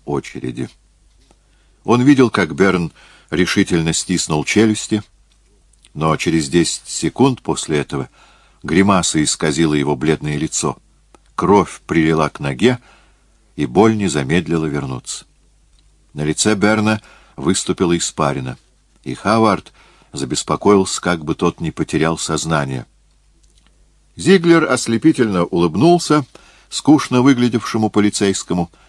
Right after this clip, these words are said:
и постарался как можно правильней произнести арабские слова.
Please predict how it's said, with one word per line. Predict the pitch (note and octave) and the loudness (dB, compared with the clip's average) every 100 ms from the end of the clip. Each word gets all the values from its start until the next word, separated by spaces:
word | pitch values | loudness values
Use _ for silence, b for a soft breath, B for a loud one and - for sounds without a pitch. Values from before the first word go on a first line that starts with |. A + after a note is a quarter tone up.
| b b b b | b b b b
и | E2+ | -2
постарался | D#2+ E2+ - F2 F2+ E2+ - | 0 0 0 0 2 0 -2
как | E2 | -4
можно | F2 D#2+ D#2 D2 | -2 -2 -2 -4
правильней | - F#2 B2+ C#3+ C#3+ | -2 0 2 2 0
произнести | C3 D#2+ C#2+ B1+ C2 - - F#2 C3 b b b | -4 -4 -4 -6 -10 -10 -4 -2 -2 b b b
арабские | b C2+ C2+ - - F2 | b -2 -2 -4 -4 -4
слова. | - D2 C#2 C2 | -2 -2 0 -2